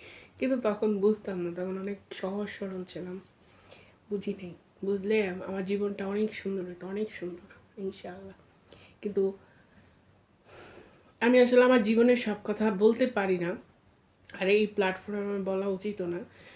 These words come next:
সত্যি আমার জীবনে একটা সময় যদি আমি সত্যি চালাক হইতাম, আহ, স্বার্থপর বুঝতাম, স্বার্থপর কী জিনিস, এই জিনিসটা বুঝতাম, তাহলে আমার ফিউচার অনেক ব্রাইট হইতো, যেটা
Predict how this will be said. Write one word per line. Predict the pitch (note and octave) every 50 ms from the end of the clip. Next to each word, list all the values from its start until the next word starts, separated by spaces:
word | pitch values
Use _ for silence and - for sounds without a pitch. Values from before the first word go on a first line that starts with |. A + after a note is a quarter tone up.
| - _ -
সত্যি | - - C4+ C#4 C#4 - - A3
আমার | G3+ G3 G3+ G3+ F#3+
জীবনে | G#3 G#3+ G#3+ A3+ A3+ A#3 A3+ A3
একটা | G3 G3 - - G#3+ G#3+
সময় | - A#3+ A3 A3 A3 G#3
যদি | G#3 G#3 F#3+ G3+
আমি | G#3 G#3+ A3
সত্যি | G#3+ - A#3 A3+ - - - B3+ B3+ A#3+ G#3 F3+ - -
চালাক | - G3 F#3+ G3 G#3 G3+ G#3 - -
হইতাম, | F#3 E3+ E3+ E3+ F3 G#3 A#3+ - - - - - - - - - _ _ _ _ _ -
আহ, | - -
স্বার্থপর | - - - A#3+ A#3+ A#3+ - C4 B3 B3+ B3 A#3 A3+
বুঝতাম, | G3+ F#3+ F#3 - - - F#3 F#3 F3+
স্বার্থপর | - - G3 G3+ - - G#3+ G#3+ G#3+ G3+
কী | G3+ - G3 F3+
জিনিস, | E3+ F3+ F3 F3+ F3+ -
এই | F#3 F3
জিনিসটা | F3 G3+ G3+ G#3 G3+ G#3 A3 G#3
বুঝতাম, | F#3 F3+ F3+ - - F#3 F#3+
তাহলে | - F#3+ F#3+ F3+
আমার | F3+ F#3+ G3+ G#3 G#3 G3+
ফিউচার | - - G#3+ G#3+ G#3 G#3 - G#3+ G#3 G3+
অনেক | - D3+ F3 F#3+ G3 G3+ G#3+ A3+ A#3 A#3 A3 G3 - F3+
ব্রাইট | F#3 F#3 E3+ E3 E3 - F3+
হইতো, | F3 - G3 F#3
যেটা | F#3 F3+ F3 F3+ E3+ E3